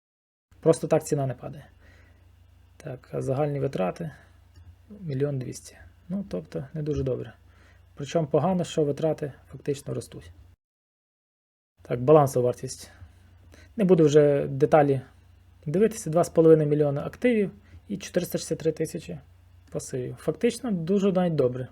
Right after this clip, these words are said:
У компанії п'ять разів більше активів. Це дуже добре, значить, компанія може розвиватися.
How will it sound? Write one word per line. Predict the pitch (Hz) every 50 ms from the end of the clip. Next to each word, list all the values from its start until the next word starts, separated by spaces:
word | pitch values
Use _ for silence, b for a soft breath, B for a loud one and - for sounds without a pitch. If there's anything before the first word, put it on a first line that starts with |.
| - - -
У | -
компанії | 160 151 - 190 185 175 156
п'ять | - 165 -
разів | 160 156 143 151
більше | 180 165 - - 160
активів. | 156 - - 135 135 131 123
Це | - - 151
дуже | 151 160 160 160
добре, | 165 196 170 160 151
значить, | 156 143 - -
компанія | 151 139 160 156 151 147 143
може | 139 131 131 135
розвиватися. | 131 131 123 117 113 120 - - -